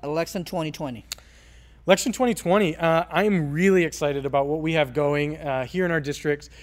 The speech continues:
Speaker 2: We, um, we've built a really strong grassroots campaign. Uh, it's made up of a lot of individual people that have donated time, donated resources,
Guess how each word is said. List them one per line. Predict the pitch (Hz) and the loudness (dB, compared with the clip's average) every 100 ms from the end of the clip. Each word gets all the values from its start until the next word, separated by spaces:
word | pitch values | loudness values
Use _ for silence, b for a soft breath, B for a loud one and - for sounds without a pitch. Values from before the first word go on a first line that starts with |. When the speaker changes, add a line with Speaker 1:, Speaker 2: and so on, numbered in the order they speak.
| B - | B -8
Speaker 2:
We, | 160 180 180 175 175 | -2 0 0 0 0
um, | 156 151 143 143 143 - - - - | 0 2 0 -4 -10 -20 -20 -20 -6
we've | 175 202 | -2 2
built | 220 214 | 2 0
a | |
really | 151 151 151 147 | 0 2 2 0
strong | - - 147 131 | -2 -2 -2 -2
grassroots | 131 123 - 135 - | -2 -4 -4 -10 -6
campaign. | 135 113 139 135 160 B B B | -8 -6 -8 -8 -8 B B B
Uh, | 156 139 135 143 | -2 2 2 0
it's | 151 - | -6 -8
made | 147 135 | -2 -2
up | 147 | 0
of | 139 117 - | -2 -6 -12
a | - | -12
lot | 135 139 156 | -4 0 0
of | 135 156 | -2 -6
individual | 143 135 135 135 135 | -8 -6 -6 -6 -8
people | 151 143 131 | -8 -6 -4
that | |
have | 120 - B B - | -6 -10 B B -2
donated | 170 160 127 - | 0 2 -2 -8
time, | - 165 156 | -4 -2 -2
donated | 139 147 143 127 117 | -4 -4 -4 -6 -8
resources, | 147 147 160 143 - 147 139 | -8 -6 -4 -4 -4 -10 -10